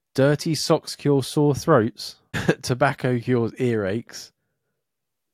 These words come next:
<laughs> These are fucking ridiculous.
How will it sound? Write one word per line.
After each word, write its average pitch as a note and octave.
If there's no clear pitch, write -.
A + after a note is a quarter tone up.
<laughs> -
These D#3+
are A#2+
fucking A#2
ridiculous. G#2+